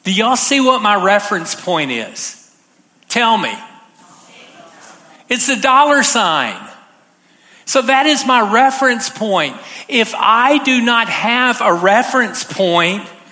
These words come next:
wow, see what happens? Do you see that? Seriously. So in our finances, we have a reference point, something that we have to keep our eye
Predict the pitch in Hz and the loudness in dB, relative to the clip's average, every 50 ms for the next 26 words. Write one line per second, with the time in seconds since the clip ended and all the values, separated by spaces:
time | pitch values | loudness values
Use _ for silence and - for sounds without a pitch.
0 | - - - - - 185 156 131 165 190 226 247 233 208 180 143 131 110 104 95 | -18 -14 -12 -10 -8 -8 -4 0 2 2 2 2 2 2 2 2 2 2 0 0
1 | 87 - - - 220 220 214 226 214 202 208 220 233 247 240 - 294 311 302 294 | -2 -2 -2 0 0 2 2 2 2 2 2 2 0 0 0 0 0 0 0 0
2 | 254 - - - - - - - - - - - - _ _ _ _ _ _ _ | -2 -4 -8 -10 -12 -16 -20 -20 -20 -20 -20 -20 -20 _ _ _ _ _ _ _
3 | - 185 247 269 - - 349 370 381 370 349 226 139 123 - - - 311 370 370 | 0 2 2 2 2 2 0 0 2 2 2 4 2 2 0 0 2 2 2 4
4 | 370 320 - - - 160 113 92 92 - - - - _ _ _ _ _ _ _ | 2 0 0 -2 -2 -2 -2 -4 -6 -10 -18 -20 -20 _ _ _ _ _ _ _
5 | _ _ _ _ _ _ - - - - - - 294 269 226 - 277 285 311 330 | _ _ _ _ _ _ -20 -18 -14 -6 -2 0 0 2 2 2 2 2 2 2
6 | 330 311 285 269 - - - 269 262 269 285 320 311 277 214 180 180 180 190 - | 2 2 2 2 0 0 0 0 2 2 2 2 2 2 2 0 0 -2 -2 -4
7 | - 233 233 220 - 208 190 202 233 262 269 226 185 208 196 196 208 208 202 190 | -4 -4 -2 -4 -4 -4 -2 0 0 2 0 0 0 0 2 2 0 0 0 0
8 | 190 202 214 214 208 202 220 240 254 262 269 262 - 247 220 208 190 - - - | 0 0 0 0 0 0 2 2 2 2 2 0 0 0 0 0 0 -4 -6 -6
9 | - - 196 175 160 160 170 190 190 - - - - - - - 247 240 240 233 | -6 -4 -2 0 2 2 0 0 -2 -6 -12 -12 -8 -6 -2 0 0 0 0 0
10 | - 302 269 254 226 233 208 190 196 202 196 196 202 208 202 202 - 175 170 - | 0 0 0 0 0 0 -2 -2 -2 -2 0 0 0 0 -2 -2 -4 -6 -4 -4
11 | - 220 220 226 226 226 - 185 190 185 175 - - - 185 196 214 226 233 233 | -4 -4 -2 -4 -4 -2 -2 0 0 0 -2 -2 -2 0 2 2 2 2 2 0
12 | 233 220 | 0 -2